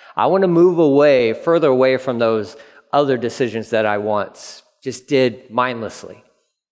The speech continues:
without even thinking about it, right? I, I wanna be disconnected from that, because that actually causes separation between me and God. I don't want that anymore. I wanna grow closer to him. So what do I need to do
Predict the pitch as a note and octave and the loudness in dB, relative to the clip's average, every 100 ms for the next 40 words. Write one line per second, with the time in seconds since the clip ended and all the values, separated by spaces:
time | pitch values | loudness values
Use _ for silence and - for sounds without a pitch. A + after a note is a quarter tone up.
0 | _ B2 E3 F#3 E3 C3 - D#3 A#2+ F2 | _ -2 0 0 -2 -4 -4 -4 -6 -10
1 | E2+ F2 - A#2+ C#3 D#3+ - - _ _ | -12 -14 -14 -6 -4 -4 -8 -20 _ _
2 | _ - A#2+ - C3+ F#3 F3+ F3 A#2 D3+ | _ -8 -6 -2 0 2 0 -2 -2 -4
3 | - - C3 C3 - A#2+ - A2 A#2+ A#2 | -4 -6 -4 -4 -4 -8 -6 -6 -4 -4
4 | C3+ - C#3 A2 E3+ A3+ F3+ D3 D3 - | -6 -4 -4 -2 -2 0 -2 -4 -4 -4
5 | C3+ - C3 B2+ A#2 - C3+ B2 B2 D3 | -4 0 -2 -2 -8 -4 -4 -2 0 0
6 | D3+ B2 A2+ - A#2 A2+ A#2 G#2+ A#2+ C3+ | -2 -8 -10 -10 -8 -6 -4 -6 -4 -4
7 | G#2 - - - D3+ F#3 E3+ F#3 D3+ A#2+ | -4 -8 -14 -4 -2 0 0 0 -2 -2
8 | A2 G#2+ G#2 A2 B2+ F3 G3+ C3+ D3 C#3+ | -4 -6 -4 -2 -2 0 -2 0 -2 -2
9 | - C#3+ B2+ B2 - B2 G#2 - B2+ D#3+ | -4 -6 -4 -10 -8 -8 -8 -6 -2 0
10 | F#3 F#3+ F3+ D#3 B2+ B2+ C3 A2 | 0 0 -2 -2 -2 -2 -2 -2